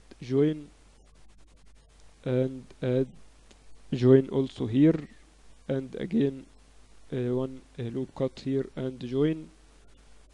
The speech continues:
and finally join this one. So we have successfully, uh, made this lamp. As you can see, the normals as usual isn't correctly aligned,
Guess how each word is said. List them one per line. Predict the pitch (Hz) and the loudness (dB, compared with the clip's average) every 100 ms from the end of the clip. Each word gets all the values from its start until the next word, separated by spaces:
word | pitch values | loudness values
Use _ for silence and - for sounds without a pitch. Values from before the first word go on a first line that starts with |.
| - - - - | -20 -20 -16 -2
and | 127 131 139 139 139 135 - | 2 4 4 0 -8 -16 -20
finally | - 139 139 131 127 131 - | 0 6 6 6 4 2 0
join | 131 123 127 127 | -6 -2 0 -2
this | 120 123 - | -8 -10 -12
one. | - - - - - - - | -16 -20 -20 -20 -20 -20 -20
So | - 170 175 | -6 0 2
we | 165 | 2
have | 131 143 147 147 135 - - | 2 0 0 -2 -8 -20 -20
successfully, | - 131 - 151 - - 135 139 139 - | -12 -12 -8 -10 -10 -6 -4 -4 -6 -12
uh, | 131 | -14
made | 127 135 135 - - - | -4 -2 -4 -8 -20 -18
this | 135 117 127 - | -14 -6 -6 -4
lamp. | 135 143 151 143 - - - - - - - | -4 -4 -4 -14 -20 -20 -20 -20 -20 -12 -6
As | 135 | -6
you | 139 | -6
can | 131 | -8
see, | - 135 | -6 -6
the | 131 | -4
normals | 135 143 139 135 127 | 0 0 2 -2 0
as | - 120 | -2 -2
usual | 131 131 131 127 | -4 -2 0 -2
isn't | - 127 127 - | -4 -6 -8 -10
correctly | - 131 127 123 123 123 - - - - - | -6 -6 -6 -8 -8 -8 -12 -20 -20 -20 -14
aligned, | 123 135 143 | -6 -4 -6